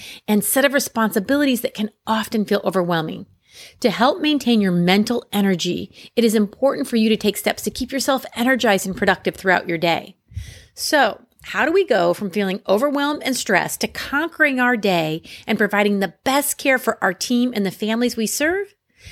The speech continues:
Well, you may feel like you're responsible for so much and there is never enough time. Am I right?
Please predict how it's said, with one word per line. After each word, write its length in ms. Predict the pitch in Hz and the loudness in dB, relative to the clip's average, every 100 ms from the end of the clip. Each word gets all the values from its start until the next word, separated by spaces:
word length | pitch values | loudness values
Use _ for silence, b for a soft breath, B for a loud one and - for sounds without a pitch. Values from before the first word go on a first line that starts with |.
| B B - | B B 2
Well, 80 | 220 | 4
you 240 | 202 311 | 4 4
may 160 | 381 330 | 2 2
feel 240 | 311 269 | 2 4
like 200 | 214 202 | 2 4
you're 360 | 208 220 226 - | 4 4 2 -6
responsible 640 | 220 - 208 180 190 180 | -10 -6 -4 -4 0 -2
for 180 | - 180 | -2 -6
so 480 | - - 156 190 254 | -2 -2 -2 0 0
much 300 | 233 202 - | 2 0 -2
and 100 | 208 | 0
there 80 | 208 | 0
is 240 | - 196 214 | 0 0 2
never 460 | 214 214 208 202 | 4 4 4 4
enough 340 | - 185 180 - | 0 0 -2 -2
time. 400 | 180 156 147 - - | -4 -2 -6 -8 -2
Am 140 | 190 | 2
I 100 | 170 | 2
right? 440 | 165 185 220 320 | 4 4 2 0